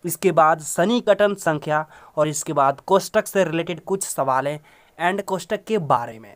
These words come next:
और साथ ही बात करेंगे रोमन संख्या, जिसे एक और नाम से कहते हैं रोमन संख्यांक।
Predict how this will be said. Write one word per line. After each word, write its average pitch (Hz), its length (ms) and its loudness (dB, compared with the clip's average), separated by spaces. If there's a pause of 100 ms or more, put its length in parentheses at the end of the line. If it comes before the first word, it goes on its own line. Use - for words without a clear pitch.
(120)
और 147 320 6 (260)
साथ 180 380 0
ही 190 200 -4
बात 147 300 -2
करेंगे 160 320 -6
रोमन 170 400 -2
संख्या, 143 480 -6 (400)
जिसे 190 360 -2
एक 190 200 0
और 196 160 4
नाम 165 200 0
से 165 160 -8
कहते 165 240 -6
हैं 175 100 0
रोमन 175 340 -2
संख्यांक। 151 840 -4